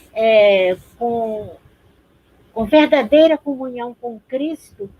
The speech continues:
a nossa relação familiar, ela deve ser pautada em princípios de amor.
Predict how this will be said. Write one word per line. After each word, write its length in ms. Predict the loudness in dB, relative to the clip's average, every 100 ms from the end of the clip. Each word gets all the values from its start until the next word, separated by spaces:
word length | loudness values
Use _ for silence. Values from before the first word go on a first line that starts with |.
| _ _ _
a 100 | -10
nossa 420 | -6 -4 -6 -6
relação 680 | -6 -6 -8 -10 -10 -8 -8
familiar, 800 | -6 -6 -4 -4 -4 -2 -2 -4 -10 _ _ _
ela 220 | -4 -2
deve 380 | 0 0 -2 -4
ser 480 | -12 -6 -2 -2 -4 -2
pautada 840 | 0 0 -2 0 0 -2 -4 -8 -10 -20 _
em 100 | -16
princípios 720 | -14 -14 -16 -8 -6 -4 -6
de 120 | 0
amor. 600 | 0 4 4 2 -2 -12